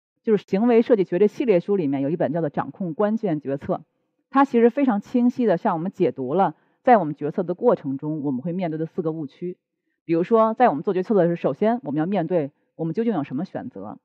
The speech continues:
这个过程中我们会陷入一个思维狭隘的误区。当我们了解了选择之后，我们在分析每一个选项的时候，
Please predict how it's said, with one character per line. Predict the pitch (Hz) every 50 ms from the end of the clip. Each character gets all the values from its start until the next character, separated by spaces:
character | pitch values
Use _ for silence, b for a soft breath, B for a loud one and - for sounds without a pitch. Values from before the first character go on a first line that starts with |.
| _ _
这 | - 339 294
个 | 254 214
过 | 214 196
程 | 170 175 151 151
中 | 175 180
我 | 165
们 | 131 127
会 | - 156
陷 | - - 196 170
入 | 156 143
一 | 147 156
个 | 160 160
思 | 160 - - 190
维 | 196 196
狭 | 190 - 127 110
隘 | 135 170 185 160
的 | 139
误 | 127 123 107
区。 | _ _ - 127 - _ _ _ _ _ _ _ _ _ _ _ _ _ _ _ _
当 | - 269 294
我 | 285 233
们 | 208 226 254 - -
了 | - 185 170 202
解 | 240 240
了 | 185 214
选 | - - 175 127 127
择 | 143 143 147
之 | 175 196
后， | 190 208
我 |
们 | 170 160
在 | 208 196
分 | - - 254
析 | 262 269 214
每 | 175 135 139
一 | 175
个 | 233 233
选 | - - 151 -
项 | 156 - 277 277 247
的 | 196
时 | 170 - 151
候， | 147 151 143 -